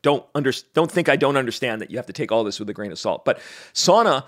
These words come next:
will cause vasodilation. You'll warm up and you'll have vasodilation. And then when you get out of the sauna, uh, what happens is you have a drop in your core because all of that warm blood is at your periphery. You go into a cold environment, you have a very big core drop.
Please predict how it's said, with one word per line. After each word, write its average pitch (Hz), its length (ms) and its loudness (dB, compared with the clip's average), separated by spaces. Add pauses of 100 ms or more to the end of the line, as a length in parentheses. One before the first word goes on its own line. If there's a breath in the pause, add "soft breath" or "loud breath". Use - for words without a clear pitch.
(200 soft breath)
will 165 480 6
cause 143 440 4
vasodilation. 117 840 0
You'll 95 180 -6
warm 151 320 0
up 117 340 0 (260)
and 123 120 0
you'll 117 120 0
have 113 220 -2
vasodilation. 127 760 2
And 131 120 -6
then 156 160 2
when 151 100 -2
you 139 80 -2
get 139 260 0
out 190 240 2
of 156 140 0
the 143 60 -6
sauna, 143 480 -2 (680)
uh, 127 100 2
what 135 160 6
happens 139 360 0
is 127 220 -4
you 127 160 -6
have 123 180 0
a 123 40 -4
drop 123 260 2
in 123 60 -8
your 117 80 -6
core 175 320 4
because 123 280 -6
all 139 200 6
of 127 80 2
that 123 300 2
warm 135 340 -2
blood 135 280 4
is 123 80 -2
at 123 80 2
your 117 100 -2
periphery. 147 360 -2
You 117 120 -6
go 127 160 -2
into 131 160 -4
a 113 40 -2
cold 135 280 -4
environment, 120 440 -2
you 110 60 -4
have 104 100 -6
a 95 40 -14
very 117 220 -2
big 101 320 -8
core 123 380 0
drop. 104 440 -4